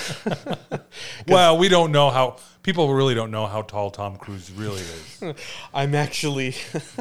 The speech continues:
Speaker 1: <laughs> he's actually, uh, five twelve. Um,
Speaker 2: Five twelve?
Speaker 1: Yeah, five twelve.
Speaker 2: That's six foot.
Speaker 1: No, no, no, that's, that's shorter than six foot, but taller than five eleven, right? It's, so it's
Speaker 2: Good
Speaker 1: for
Speaker 2: to
Speaker 1: the,
Speaker 2: know.
Speaker 1: so it's for those guys.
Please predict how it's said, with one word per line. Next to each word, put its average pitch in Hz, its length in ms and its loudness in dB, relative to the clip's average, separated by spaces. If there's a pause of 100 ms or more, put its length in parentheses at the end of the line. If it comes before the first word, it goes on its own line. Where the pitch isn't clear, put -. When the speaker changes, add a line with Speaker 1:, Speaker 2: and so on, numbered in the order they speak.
(100)
Speaker 1:
<laughs> - 520 -8
he's 151 200 2
actually, 156 560 0
uh, 107 220 0
five 120 360 -2
twelve. 101 580 -2 (380)
Um, 101 420 0
Speaker 2:
Five 143 240 -6
twelve? 151 340 -10
Speaker 1:
Yeah, 117 160 0
five 113 240 -2
twelve. 98 200 -2
Speaker 2:
That's 170 140 -2
six 175 240 0
foot. - 340 4
Speaker 1:
No, 156 240 0
no, 165 140 2
no, 151 240 2
that's, 135 380 -2
that's 151 260 -2
shorter 185 400 2
than 135 180 -2
six - 300 -4
foot, 117 260 -4
but 117 180 -2
taller 135 360 2
than 110 160 -4
five 110 380 0
eleven, 101 600 -2 (300)
right? 104 360 2
It's, 107 140 -12
so - 160 -4
it's - 120 -6
Speaker 2:
Good 104 80 0
Speaker 1:
for 117 60 -2
Speaker 2:
to 110 60 -2
Speaker 1:
the, 113 60 2
Speaker 2:
know. 85 220 -2
Speaker 1:
so 117 260 -6
it's - 140 -8
for 123 120 0
those 110 300 -2
guys. 87 460 -6